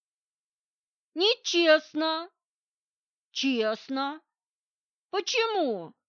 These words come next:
«Потому что я мать. Что я сказала, то и честно»,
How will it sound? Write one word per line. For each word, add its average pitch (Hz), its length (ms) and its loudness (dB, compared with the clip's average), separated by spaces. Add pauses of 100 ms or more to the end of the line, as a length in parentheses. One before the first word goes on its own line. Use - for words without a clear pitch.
(760)
«Потому 254 360 0
что - 180 -4
я 220 240 -2
мать. 208 520 -8 (520)
Что - 220 0
я 277 180 2
сказала, 311 560 2
то 349 200 -2
и 294 160 -2
честно», 202 680 -6